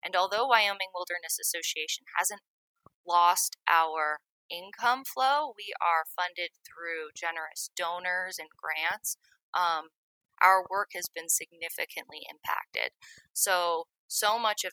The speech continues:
advocacy is in-person meetings, relationship building, going to public comments, and having,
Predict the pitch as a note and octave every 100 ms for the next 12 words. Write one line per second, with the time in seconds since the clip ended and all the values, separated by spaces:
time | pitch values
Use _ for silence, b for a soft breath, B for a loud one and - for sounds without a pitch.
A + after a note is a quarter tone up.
0 | - E3 F3 F3 - E3 - D#3 - -
1 | F#3 G3+ - F#3 F#3 F3 F3 D#3 D#3+ D#3+
2 | - - E3+ E3+ D#3+ - F3 - D#3+ -
3 | D#3 D3 D#3+ D3+ D3+ _ F3 F3+ F#3 F3+
4 | - E3 D#3 - - D3+ D#3 D#3+ D#3 -
5 | - - E3 D#3+ D3+ D3+ _ b b _
6 | - F3+ F3+ F3+ E3 D#3+